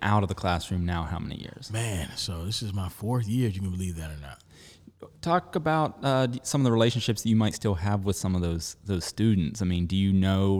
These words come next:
Speaker 1: like, these ones that you had tried to instill with this new mindset? I mean, what, what some of them have done with it?
Speaker 2: Absolutely. I mean, somebody, uh, one of my students texted me this morning. Uh, <laughs> she wanted, um,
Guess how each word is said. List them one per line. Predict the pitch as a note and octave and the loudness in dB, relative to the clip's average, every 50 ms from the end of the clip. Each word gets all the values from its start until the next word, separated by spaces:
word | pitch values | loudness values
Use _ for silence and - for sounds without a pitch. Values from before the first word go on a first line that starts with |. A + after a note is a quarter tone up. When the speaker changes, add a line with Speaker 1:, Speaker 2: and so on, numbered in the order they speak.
| F#2 | 0
Speaker 1:
like, | F2+ G2 F#2+ F2+ - | 0 -2 -2 -2 -2
these | - G#2+ F#2+ - - | -2 -2 -2 0 0
ones | G2 F#2+ G2 F#2 - | 0 2 2 2 0
that | E2+ - | -2 -4
you | G2 F#2+ G2 G2 G2 G2 F#2 E2 F2 - - - | 0 2 2 4 2 2 0 -2 -6 -12 -16 -18
had | - - - A2+ F#2 | -8 0 0 0 2
tried | - - A#2+ A2 G#2 F#2 | 2 0 2 2 2 2
to | - G#2 | 2 2
instill | G2+ F2+ E2 - - G#2+ G#2 G#2 | 2 2 0 0 0 2 4 4
with | G2+ F#2+ F2 | 4 2 0
this | - G2 F2+ - | 0 -2 0 2
new | G#2+ G2+ | 2 4
mindset? | F#2+ F#2 F2+ F#2 G2 G2+ G2 - - G#2 G2 G2 F#2+ | 4 4 2 2 2 2 2 0 0 0 2 2 2
I | F#2+ | 0
mean, | F2+ F2+ F2+ F#2 | 0 0 0 2
what, | F#2+ F#2+ F#2 - | 0 0 -2 -2
what | - G2+ E2+ - - - | -4 -4 -4 -4 -8 -4
some | - G#2 G#2 | -2 0 2
of | F#2 | 2
them | F#2+ F#2 | 2 2
have | F2+ E2 - | 0 0 -2
done | F#2 F2+ F2+ | -2 0 0
with | F#2 G2 F#2+ - | 2 0 0 0
it? | G#2+ G#2 - - - - - - - - - - - - | 0 -2 -2 -6 -10 -12 -14 -16 -18 -18 -20 -16 -8 -2
Speaker 2:
Absolutely. | C#3+ F3 F#3+ - - G#3 A3 A#3+ A#3 G#3 F3+ C3+ A#2+ | -2 0 0 2 0 0 0 0 0 2 2 2 2
I | A#2 | 2
mean, | B2+ C#3+ D3 C#3+ C#3+ C#3 C3+ C3+ - - | 2 2 2 4 4 2 2 0 -2 -6
somebody, | - - F#3+ G#3+ F#3 - - | -8 -6 -6 -6 -6 -6 -4
uh, | C#3 C#3+ C#3 C3 | -2 0 0 0
one | B2+ D#3 F#3+ | 0 0 0
of | G#3 | 0
my | E3+ | 0
students | E3 - - E3+ D#3+ - | -2 0 0 -2 -2 0
texted | - E3 E3 D#3 | 0 -2 0 0
me | E3+ E3 | -2 -2
this | D#3 D3 | 0 0
morning. | D#3 D#3+ F3 F3+ E3 C3+ A2+ F#2 - | 0 2 2 4 2 2 2 0 -2
Uh, | - A#2+ B2 B2+ A2+ - - - B2 - - - - - | 0 2 2 2 2 2 2 0 0 0 0 -8 -12 -12
<laughs> | - - - - | -12 -12 -12 -6
she | - - D#3 | -2 0 0
wanted, | D3+ D3 C#3+ C#3 - - | 2 2 0 0 -2 -2
um, | C3+ C#3 C#3+ C#3+ C3 A2 G#2 | -2 0 0 2 0 0 -2